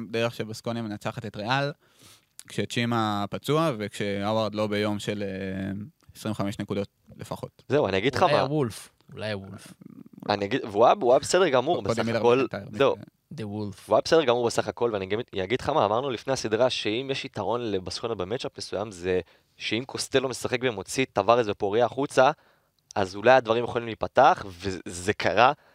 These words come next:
Speaker 2: אבל פשוט הכישרון ההתקפי של ריאל כל כך גדול, שאז מה אם קוסטלו יקלע את החמש עשרה נקודות שלו? אז מה אם, אה, פתאום אורקובופולוס יתפוצץ? אז מה אם, אה, מרינקוביץ' משחק שנתן שם עשרים נקודות? לא אכפת לנו, אנחנו
Speaker 1: כן.
Speaker 2: ריאל מדריד,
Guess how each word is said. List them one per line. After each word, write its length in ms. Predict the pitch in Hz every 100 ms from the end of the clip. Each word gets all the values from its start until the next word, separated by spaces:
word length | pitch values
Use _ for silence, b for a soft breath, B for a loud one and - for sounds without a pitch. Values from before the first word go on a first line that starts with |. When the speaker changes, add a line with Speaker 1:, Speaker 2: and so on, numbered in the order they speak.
| b b _
Speaker 2:
אבל 260 | 98 90 98
פשוט 280 | - - 180
הכישרון 460 | - 117 101 120
ההתקפי 340 | 151 - 101 -
של 180 | 131
ריאל 120 | 104 123
כל 140 | 104 -
כך 160 | 135
גדול, 320 | 110 107 135 143 b b b b _
שאז 240 | - 190 202
מה 100 | 247
אם 80 |
קוסטלו 400 | 247 143 - 135
יקלע 160 | 120 120
את 60 | 117
החמש 200 | 117 113
עשרה 160 | -
נקודות 280 | 107 107 104
שלו? 260 | - 107 107
אז 120 | 107
מה 160 | 143
אם, 180 | 165 156
אה, 100 | 143 131
פתאום 220 | 143 127
אורקובופולוס 600 | 117 - 110 117 110 104
יתפוצץ? 420 | 113 113 - 123 - b b b
אז 180 | 101 98
מה 160 | 120
אם, 200 | 135 143
אה, 220 | 131 120 110 101
מרינקוביץ' 640 | 110 110 117 131 123 107
משחק 280 | 107 - 120
שנתן 320 | 113 107 117
שם 140 | - 104
עשרים 260 | - 117
נקודות? 460 | 117 - 107 123 - B B B B B B -
לא 280 | - 131 156
אכפת 260 | 147 170
לנו, 140 | 160 98
אנחנו 200 | 117 107
Speaker 1:
כן. 40 |
Speaker 2:
ריאל 100 | 123
מדריד, 400 | 135 120 143 151